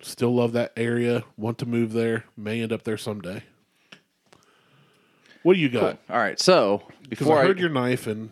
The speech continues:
Speaker 1: that means something's happening.
Speaker 2: So, I've got, I've got a bottle of whiskey that was released today from O H L Q.
Speaker 1: Released today?
Speaker 2: Yes.
Speaker 1: So
Speaker 2: So
Speaker 1: you just got it today?
Speaker 2: ju-, it was released today, and I got it today.
Speaker 1: Imp-, well, that's, yeah.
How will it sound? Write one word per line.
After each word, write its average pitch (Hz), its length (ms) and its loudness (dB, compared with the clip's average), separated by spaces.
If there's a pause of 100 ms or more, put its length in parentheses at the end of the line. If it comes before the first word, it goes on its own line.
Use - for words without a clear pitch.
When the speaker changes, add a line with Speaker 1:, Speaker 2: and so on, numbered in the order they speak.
Speaker 1:
that 127 140 -2
means 127 140 -6
something's 120 340 -6
happening. 104 380 -6 (220)
Speaker 2:
So, 139 180 8
I've 160 160 6
got, 180 220 4
I've 165 120 2
got 185 120 6
a 185 40 4
bottle 151 320 6
of 147 40 2
whiskey 127 280 2
that 123 60 4
was 120 120 0
released 120 340 2
today 120 260 4
from 117 220 0
O 107 120 4
H 120 140 0
L 127 120 2
Q. 98 300 -4 (220)
Speaker 1:
Released 165 340 4
today? 135 480 2 (160)
Speaker 2:
Yes. - 440 -4
Speaker 1:
So 135 220 4
Speaker 2:
So - 40 4
Speaker 1:
you 190 100 4
just 160 240 4
got 180 180 2
it 131 100 -2
today? 107 400 -4 (280)
Speaker 2:
ju-, 139 200 4
it 127 140 6
was 110 160 0
released 120 380 2
today, 131 320 4
and 110 100 0
I 101 60 2
got 85 180 -2
it - 80 -10
today. 64 220 -6 (200)
Speaker 1:
Imp-, 107 300 -10
well, 101 320 -2
that's, 107 260 -10
yeah. 123 220 -6